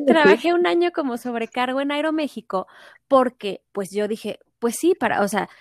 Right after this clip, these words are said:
Speaker 2: como que a mí, yo siempre he querido, y, y mira que ese es un sueño que tengo hasta la fecha, ¿eh?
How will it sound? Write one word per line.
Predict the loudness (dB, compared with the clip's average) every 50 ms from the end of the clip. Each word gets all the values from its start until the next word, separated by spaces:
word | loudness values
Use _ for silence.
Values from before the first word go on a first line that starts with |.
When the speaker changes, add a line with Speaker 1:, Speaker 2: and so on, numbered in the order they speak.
| _ _ _ -2
Speaker 2:
como | 0 0 0 2 2
que | 2
a | 2
mí, | 2 2 0
yo | 0 0 2 2
siempre | 2 2 2 2 2 2 0
he | 0
querido, | 0 0 0 0 0 2 0 0 0 -2
y, | -2 0 0 2 6 6
y | 8
mira | 8 8 6 6 4
que | 4
ese | 2 4 2
es | 2 2
un | 0 0
sueño | 0 0 0 0 -2 -2
que | -4 -6
tengo | -6 -6 -6 -4 -4 -6 -6 -4
hasta | -6 -6 -6 -8 -10 -10
la | -10 -8 -6
fecha, | -6 -6 -6 -6 -8 -10 -8 -8
¿eh? | -6 -8 -8